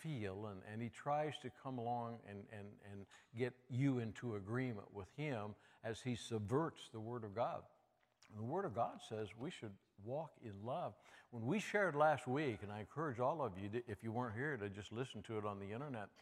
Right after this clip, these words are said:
but how important it is in Matthew chapter five to love those who spitefully use you, uh, those who come against you, just to love them right where they are,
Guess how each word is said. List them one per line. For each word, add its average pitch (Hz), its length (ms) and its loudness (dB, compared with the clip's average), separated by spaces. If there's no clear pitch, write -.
but 110 120 -4
how 143 200 0
important 139 560 2
it - 20 4
is 143 220 4
in 110 120 -2
Matthew 123 360 0
chapter 120 300 -2
five 113 360 0
to 123 100 2
love 143 300 6
those 127 220 0
who 117 140 -4
spitefully 110 600 -2
use 107 340 -2
you, 90 100 -6
uh, 98 300 -2
those 135 260 2
who 127 160 -4
come 135 140 0
against 117 420 -2
you, 92 160 -4
just 127 240 -6
to 123 60 -2
love 120 320 0
them 110 140 -2
right 113 260 2
where 113 120 0
they 101 160 -2
are, 117 320 0